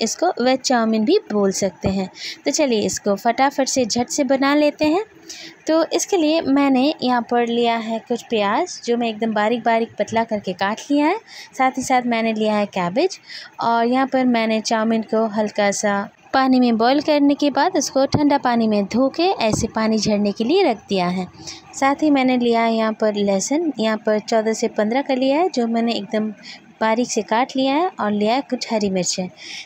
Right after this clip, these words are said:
चलिए यहाँ पर कढ़ाई बिठा देते हैं। कढ़ाई पे डाले हैं मैंने इस white oil, और white oil जैसे ही गर्म हो जाता है डालते हैं लहसुन और बारीक से काटा हुआ हरी मिर्चें। हरी मिर्चें जितना तीखा आपको खाना है उसके हिसाब से दीजिएगा।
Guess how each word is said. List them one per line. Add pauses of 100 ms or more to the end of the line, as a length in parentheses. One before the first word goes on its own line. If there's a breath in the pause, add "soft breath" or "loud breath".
चलिए
यहाँ
पर
कढ़ाई
बिठा
देते
हैं।
कढ़ाई
पे
डाले
हैं
मैंने
इस
white
oil, (500 loud breath)
और
white
oil
जैसे
ही
गर्म
हो
जाता
है (520)
डालते
हैं
लहसुन (100)
और
बारीक
से
काटा
हुआ
हरी
मिर्चें। (420 loud breath)
हरी
मिर्चें
जितना
तीखा
आपको
खाना
है
उसके
हिसाब
से
दीजिएगा।